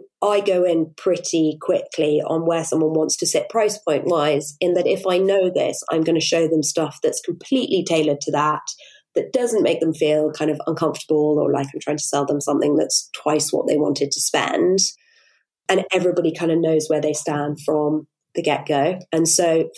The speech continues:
for us, budget is very important. I mean, having a rough idea of sort of where you want to sit in terms of design is also quite important,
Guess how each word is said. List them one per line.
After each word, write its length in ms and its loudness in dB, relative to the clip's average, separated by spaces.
for 240 -2
us, 600 -2
budget 380 2
is 140 -2
very 320 2
important. 800 -2
I 60 2
mean, 140 2
having 300 0
a 60 2
rough 420 -2
idea 440 0
of 100 -4
sort 180 -6
of 40 -20
where 240 0
you 120 2
want 260 -2
to 180 -10
sit 380 -2
in 160 0
terms 320 0
of 160 -2
design 800 0
is 160 0
also 300 0
quite 280 -6
important, 720 -6